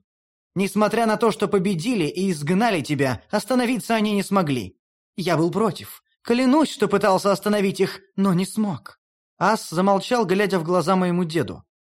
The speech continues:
Опустил голову и продолжил. "Я помню, что такое честь, и хотел сдержать слово, но мне не позволили. Твою женщину убили.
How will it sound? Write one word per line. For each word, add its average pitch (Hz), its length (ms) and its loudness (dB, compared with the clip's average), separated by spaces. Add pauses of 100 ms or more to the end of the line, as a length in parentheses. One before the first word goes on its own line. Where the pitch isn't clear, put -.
(220)
Опустил 175 540 -2
голову 202 400 2
и 202 120 -4
продолжил. 131 800 -2 (400)
"Я 139 260 -2
помню, 196 420 2
что 180 180 -2
такое 160 300 0
честь, 196 440 -2
и 202 80 -4
хотел 180 400 0
сдержать 147 480 -2
слово, 180 360 2
но 196 100 2
мне 202 200 0
не 202 120 0
позволили. 165 640 0 (360)
Твою 156 260 2
женщину 165 480 0
убили. 147 440 -6